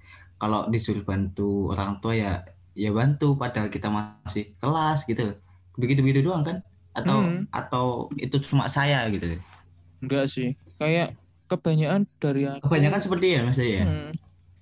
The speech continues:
Speaker 2: Bangun pagi, mandi, sarapan, ikut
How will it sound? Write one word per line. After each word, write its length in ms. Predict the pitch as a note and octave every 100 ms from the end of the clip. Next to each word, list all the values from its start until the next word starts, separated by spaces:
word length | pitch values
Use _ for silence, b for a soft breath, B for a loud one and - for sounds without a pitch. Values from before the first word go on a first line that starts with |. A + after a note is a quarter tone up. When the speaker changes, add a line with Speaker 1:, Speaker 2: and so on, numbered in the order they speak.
| _ _ -
Speaker 2:
Bangun 300 | D3+ B2 C3 C3
pagi, 460 | C3+ C3+ - E3+ G#3 B3 C4+ - - - - _ _ _ _ - _ - -
mandi, 480 | C3+ C#3 C#3 D#3 F#3 G3+ G#3+ - _ _ _ _ _ -
sarapan, 760 | C3+ C3 C3 - D#3 E3 F3 F3+ - - _ _ _ -
ikut 160 | - B2+